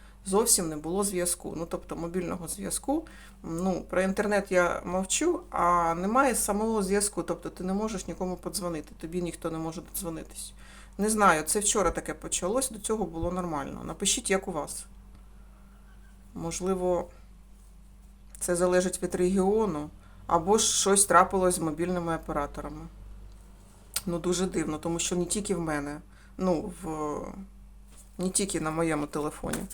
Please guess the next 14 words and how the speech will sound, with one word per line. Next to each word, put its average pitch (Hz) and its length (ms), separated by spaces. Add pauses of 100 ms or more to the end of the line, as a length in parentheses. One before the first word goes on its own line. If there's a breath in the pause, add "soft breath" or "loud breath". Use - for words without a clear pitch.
(1080 loud breath)
Е, 160 280 (120)
так, 190 340
давайте 214 340
дивитися 190 760
Сінь 214 500
Цзіньпіна. 180 760
Вчора 190 800 (460 loud breath)
у 185 100
Сінь 202 300
Цзіньпіна 190 520
сталося, 185 800
е, 160 220
стався 196 520
інсульт, 180 540